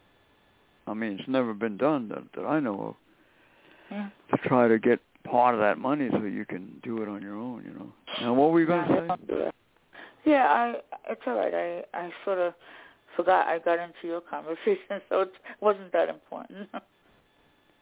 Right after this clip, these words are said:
Speaker 1: So the, uh, the schools, you know, they, they don't, in, in my mind, and as far as I know, uh, and I haven't heard any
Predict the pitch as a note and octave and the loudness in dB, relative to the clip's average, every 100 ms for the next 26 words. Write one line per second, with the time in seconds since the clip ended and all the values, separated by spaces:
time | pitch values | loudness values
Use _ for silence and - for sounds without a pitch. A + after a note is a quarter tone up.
0 | _ _ _ _ _ _ _ _ _ _ | _ _ _ _ _ _ _ _ _ _
1 | - - C#3+ C#3+ C3+ B2+ - _ _ _ | -16 0 4 6 4 2 -6 _ _ _
2 | - - _ _ _ _ _ _ _ _ | -20 -20 _ _ _ _ _ _ _ _
3 | _ _ - A#2 C3+ B2+ A#2+ A#2 A#2 A2 | _ _ -14 -4 0 2 2 2 2 0
4 | - _ _ - - - G#3+ A#3 F3 B2+ | -8 _ _ -14 -14 -8 -4 0 0 -2
5 | A2 - - _ _ _ _ _ _ _ | -4 -10 -20 _ _ _ _ _ _ _
6 | _ _ _ _ _ _ _ _ _ _ | _ _ _ _ _ _ _ _ _ _
7 | - D3 C3+ B2 - - D3+ D3 D#3 E3+ | -6 0 0 0 -4 -2 -2 0 -2 0
8 | F3+ F3+ - - - - B2+ B2+ - - | 0 0 -2 -10 -12 -6 -2 0 -2 -4
9 | G#2+ - B2+ A#2+ C#3 E3 D#3+ B2 G#2 G2+ | -4 -2 0 2 4 4 4 4 4 2
10 | A2 G2+ - C#3 C#3+ B2 A#2 G#2+ G#2+ A#2+ | 0 0 0 0 0 0 0 -2 -2 -4
11 | G#2 G2 - _ _ _ _ _ _ _ | -4 -6 -12 _ _ _ _ _ _ _
12 | _ _ _ _ _ _ _ _ _ _ | _ _ _ _ _ _ _ _ _ _
13 | - F2+ D#2 A#2 A#2 B2+ A#2 G#2+ A#2+ A2+ | -6 -6 -2 -2 -2 -2 -2 -2 0 0
14 | G#2+ G#2+ | -2 -4